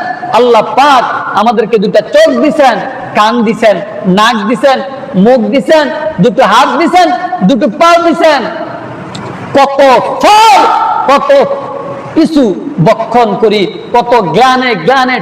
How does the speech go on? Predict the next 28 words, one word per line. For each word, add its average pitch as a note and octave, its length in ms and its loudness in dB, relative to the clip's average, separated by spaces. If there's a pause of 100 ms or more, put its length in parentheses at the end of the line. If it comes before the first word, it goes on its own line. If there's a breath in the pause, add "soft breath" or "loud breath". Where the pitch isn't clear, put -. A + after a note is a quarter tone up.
(120)
টনে B3+ 340 2 (100)
টনে F4 280 2
পানি C#4 300 2 (340)
পান G#3+ 280 2
করি, A3+ 340 2 (880)
কত - 220 2 (100)
অক্সিজেন G#3 400 0
নিচ্ছি, F3 540 -2 (400)
আল্লাহ G#3 260 2
পাকের G3+ 400 0
নেয়ামতের A3 600 0 (380)
অক্সিজেন A3 500 0
গ্রহণ G3+ 260 2
করছি, A#3+ 720 -2 (220)
সেকেন্ডের F4+ 960 2
আগামাতায় A#3 560 2
অক্সিজেন G#3 360 0
নিছি। F#3+ 520 -2 (180)
বলেন G#3 340 2
তো, F#3+ 280 2 (260)
আল্লাহ G3+ 360 2 (140)
কোন D#4+ 260 2
দিন B3+ 440 0
এর G#3 180 4
বিনিময় A3+ 420 0
চাইছে A3+ 200 0
আমাদের G#3+ 240 0
কাছে? A3+ 280 -2